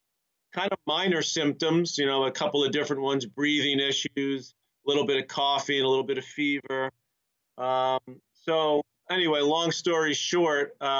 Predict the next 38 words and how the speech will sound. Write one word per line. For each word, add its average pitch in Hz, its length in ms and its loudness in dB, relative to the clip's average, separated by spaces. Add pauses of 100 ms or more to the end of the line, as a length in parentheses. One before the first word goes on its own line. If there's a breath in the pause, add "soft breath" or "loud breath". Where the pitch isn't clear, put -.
(200)
I 143 180 0
ended 151 260 0
up 147 180 0
here 156 200 0
in 147 60 0
my 135 140 0
basement. 135 720 -2 (640)
Uh, 127 440 0
I've 135 160 -2
been 143 160 0
here 143 160 0
for 147 120 -2
about 135 240 0
a - 20 0
month. 139 460 -4
Luckily, 151 440 -2
just 151 240 -2
in 151 60 0
the 135 80 0
last 135 320 0
week, 151 300 -2
I've 135 100 0
been 131 120 0
able 131 180 2
to 131 80 2
go 131 120 2
back 135 300 -2
upstairs 135 480 -2
with 131 80 -4
my 123 160 -2
family 135 540 -4
with 135 160 -6
the 131 160 -4
gloves 151 420 2
and 156 100 2
the 151 60 2
mask. 143 600 0 (260)
Um, 135 640 -2